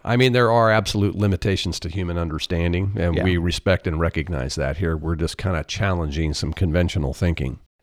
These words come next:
Speaker 1: Every person has their own experiences in this human life and their own personal story to tell about that experience. Everyone should be able to tell their story in this life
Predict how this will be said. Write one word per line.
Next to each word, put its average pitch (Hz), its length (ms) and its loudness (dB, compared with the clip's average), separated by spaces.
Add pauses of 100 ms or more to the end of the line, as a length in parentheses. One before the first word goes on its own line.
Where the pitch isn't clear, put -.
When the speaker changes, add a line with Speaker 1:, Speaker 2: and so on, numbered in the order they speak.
Speaker 1:
Every 226 300 0
person 98 440 -2
has 92 180 0
their 87 160 -2
own 110 120 2
experiences 90 760 -2
in 82 100 -2
this 78 260 -4
human 135 280 6
life 69 360 -6
and 80 120 -4
their 90 160 -2
own 98 160 -2
personal 92 560 -4
story 76 500 -4
to 80 80 -6
tell 90 500 0
about 80 320 -4
that 78 140 -2
experience. 69 720 -6 (580)
Everyone 127 520 0
should 107 280 -4
be 143 280 -2
able 214 580 -2
to 90 100 -8
tell 92 300 0
their 80 180 -6
story 76 540 -4
in 95 200 -2
this 87 200 -4
life 71 540 -6